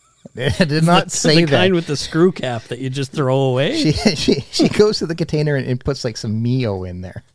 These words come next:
Speaker 2: Oh,
Speaker 1: Yeah.
Speaker 2: no.
Speaker 1: Yeah.
Speaker 2: That's
Speaker 1: There, this, well, this one is grape flavored.
Speaker 2: But you're making me hung-, uh, thirsty for, uh,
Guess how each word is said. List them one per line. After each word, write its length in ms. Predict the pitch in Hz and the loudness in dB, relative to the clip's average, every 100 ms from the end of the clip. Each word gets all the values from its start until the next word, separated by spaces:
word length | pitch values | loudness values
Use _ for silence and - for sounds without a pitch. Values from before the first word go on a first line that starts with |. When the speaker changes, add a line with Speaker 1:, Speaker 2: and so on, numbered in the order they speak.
| _ | _
Speaker 2:
Oh, 340 | - 131 127 117 | -6 -2 -2 -2
Speaker 1:
Yeah. 200 | 113 110 | -2 -2
Speaker 2:
no. 520 | 120 127 120 117 117 | -2 -2 -2 -2 -4
Speaker 1:
Yeah. 140 | - 85 - _ _ _ | -8 -16 -20 _ _ _
Speaker 2:
That's 160 | - 123 | -6 -4
Speaker 1:
There, 80 | |
this, 260 | 117 156 - - - | 0 0 0 -10 -4
well, 80 | 135 | -2
this 140 | 143 | 0
one 240 | 151 139 113 | -2 -4 -4
is 140 | 123 | -6
grape 300 | 110 131 135 | -2 -2 -2
flavored. 420 | - 107 110 95 | -6 -8 -8 -6
Speaker 2:
But 100 | 104 | -8
you're 140 | 143 131 | -4 -2
making 300 | 135 113 131 | -2 -2 -2
me 160 | 123 | -4
hung-, 320 | 104 139 139 139 | -6 -8 -8 -6
uh, 120 | 123 | -8
thirsty 420 | 117 127 123 - 123 | -6 -6 -8 -6 -10
for, 340 | - 104 95 196 175 | -8 -10 -10 -14 -14
uh, 280 | 139 110 98 | -10 -4 -2